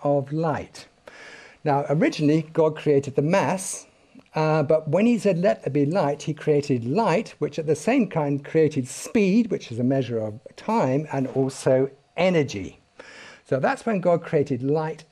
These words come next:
and energy. And in our universe, uh, we have the source of all the energy, which is the sun. And let me tell you, the sun, um, is the only place in the universe where nuclear,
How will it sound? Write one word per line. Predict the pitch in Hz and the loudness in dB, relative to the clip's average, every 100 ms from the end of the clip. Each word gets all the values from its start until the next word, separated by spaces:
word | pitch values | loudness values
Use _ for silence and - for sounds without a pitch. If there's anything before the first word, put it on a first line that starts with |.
| - | -8
and | 139 139 131 _ - | -4 -4 -6 _ 0
energy. | 180 135 - 85 - _ _ _ _ _ _ _ _ _ - - - - - - | 0 0 -4 -12 -16 _ _ _ _ _ _ _ _ _ -20 -20 -20 -20 -14 -4
And | 139 | 2
in | 160 | 4
our | 254 | 2
universe, | 349 165 127 123 160 - - 143 | 2 2 4 4 2 -2 -6 0
uh, | 143 147 | 0 0
we | 165 | -2
have | - 123 127 - - 123 | -2 -4 -4 -8 -14 -4
the | 127 117 | -2 -2
source | - - - 285 349 - | -6 -8 0 2 2 0
of | 123 | 0
all | 117 | 0
the | 113 123 | 2 2
energy, | 131 127 160 | 2 2 0
which | 185 - | -2 -4
is | 151 139 | -6 -4
the | 175 | -6
sun. | - - 294 156 104 90 80 - - - - - - 170 | -8 0 0 0 -4 -12 -16 -20 -20 -20 -20 -20 -8 0
And | 233 | 2
let | 403 | 2
me | 311 | 2
tell | 196 | 2
you, | 175 165 | 4 4
the | 170 | 0
sun, | - - 262 156 135 170 - - | -2 0 2 4 2 -2 -8 -4
um, | 147 147 143 143 147 | 0 2 2 2 -2
is | 165 160 | -2 -2
the | 196 202 | 0 0
only | 233 | 2
place | - 160 - | 4 2 2
in | 131 | 0
the | |
universe | 120 107 110 117 - | 0 0 0 0 -2
where | 120 120 120 | 2 2 2
nuclear, | 123 151 151 - 147 143 131 | 2 0 -2 0 2 2 0